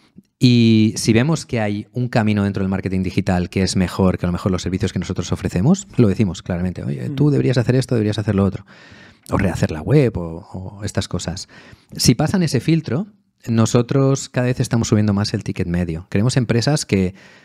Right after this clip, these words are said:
Speaker 1: facturen a partir de un millón anual o
Speaker 2: Ujú.
Speaker 1: así. Si, si no, directamente creemos que no son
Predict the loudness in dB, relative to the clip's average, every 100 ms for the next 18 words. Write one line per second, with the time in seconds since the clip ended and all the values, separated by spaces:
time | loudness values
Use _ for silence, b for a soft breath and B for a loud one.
0 | B -4 -2 -2 0 2 4 2 2 0
1 | -2 -2 -2 0 -2 -4 -4 -2 -2 -4
2 | -2 0 2 0 -2 -4 -2 -2 -4 -6
3 | -2 0 -2 0 2 4 4 4 2 0
4 | 2 0 2 -2 b b b _ _ 0
5 | 2 -2 -4 -4 -4 -4 -4 -4 -4 -8